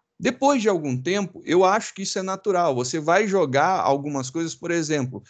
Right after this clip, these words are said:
é, eu bati o olho ali quando você tava mudando, é, fez o if e, e não fe-, colocou nada na parte positiva dele, na parte verdadeira, e colocou um else, eu olhei ali e falei, "Ah, tem que inverter."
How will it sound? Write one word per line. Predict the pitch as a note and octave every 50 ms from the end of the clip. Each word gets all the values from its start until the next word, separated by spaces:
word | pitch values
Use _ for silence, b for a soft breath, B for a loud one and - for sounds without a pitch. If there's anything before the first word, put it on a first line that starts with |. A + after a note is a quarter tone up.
| B B B B B -
é, | - A#2+ A#2+ A#2 -
eu | - C#3+ D3+
bati | D#3 F#3 F3 F3 - - B3+
o | D4 C4+
olho | A#3 G3+ F#3+ F#3+ F3 D#3+
ali | D3 D3 F3+ G3
quando | - F3+ E3+ D#3+ D#3+
você | D3+ D#3 D3+ - - C#3+ C3+
tava | C3 D3 C#3 C3+ C3+ B2+
mudando, | B2+ B2 A#2 A2+ C3 D#3+ G3+ A#3 A#3 G3 C3+ G2 - b b b b -
é, | A2+ A#2+
fez | B2+ C#3+ D3 D3 C3 C#3+
o | C#3 C3+
if | D3 E3+ G3+ G#3+ G3 - - C#3
e, | C3 B2 B2+ b b b b _ -
e | - B2+ C3 C3+ B2+ C3 C#3+ C3+ C3+ C3+ C#3
não | C3+ C#3+ D3+ E3
fe-, | D#3+ - E3+ C#3
colocou | C#3+ - D3+ D3 C#3+ C#3+ D3 C#3
nada | C3+ C3+ C3 D3 D3+ C#3+ C#3+
na | C#3+ C3+
parte | C3 B2+ C3 C3 C3 C3 - B2 B2 A#2+ A2 - - _ - -
positiva | - C#3 C#3 B2+ C3+ C3 C3 - C#3+ D3+ C3 C3
dele, | A#2+ A2+ C#3 E3 E3
na | C#3+ C3+
parte | C3 B2+ B2 B2+ B2+ B2+
verdadeira, | C3+ C3 B2 A#2 B2 C#3+ D3
e | C3+
colocou | C#3+ C3+ B2+ B2+ C3+ B2+
um | B2 B2+
else, | C#3+ F#3+ G#3+ A3+ - - - - - _ _ _ _ _ _ _ _ _ -
eu | - F#3+
olhei | G#3+ A3 G#3 G#3 G#3+
ali | G#3+ G3+ F#3+ G#3
e | A3
falei, | A3 A3+ F#3+
"Ah, | C3+
tem | C3 B2+ B2+
que | B2+ C#3
inverter." | C#3 C3+ D#3 F#3 G3+ G3 G#3 F#3+ E3 C#3 C3